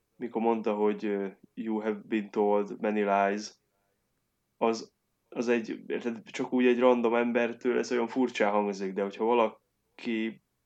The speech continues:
komoly, te-, tehát egy nagy, valami múlttal rendelkező karakter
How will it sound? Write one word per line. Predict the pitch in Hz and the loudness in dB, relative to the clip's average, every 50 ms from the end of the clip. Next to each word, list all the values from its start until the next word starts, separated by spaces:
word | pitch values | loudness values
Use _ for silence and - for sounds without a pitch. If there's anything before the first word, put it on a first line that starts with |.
| _ - - | _ -18 -8
komoly, | - 127 123 120 117 110 110 113 113 - - _ _ _ _ - - - | -4 0 2 4 6 6 6 4 2 0 -2 _ _ _ _ -20 -20 -16
te-, | - 117 | -14 -12
tehát | 104 110 110 107 | -10 -10 -10 -8
egy | 117 110 110 | -8 -8 -6
nagy, | 123 120 110 107 107 - _ _ _ _ _ _ _ _ _ _ _ _ _ _ _ _ _ _ _ _ _ _ - | -4 -4 -4 -6 -8 -14 _ _ _ _ _ _ _ _ _ _ _ _ _ _ _ _ _ _ _ _ _ _ -14
valami | - 113 117 117 117 117 | -8 -6 -2 0 2 2
múlttal | 120 131 135 135 131 - 123 | 4 4 4 4 6 6 6
rendelkező | 117 120 120 117 117 113 123 120 107 120 113 | 6 6 6 4 2 2 0 -2 -2 -2 -2
karakter | - 123 117 120 113 110 - - 117 110 113 110 - | 0 2 2 2 2 0 0 0 0 0 0 -2 -4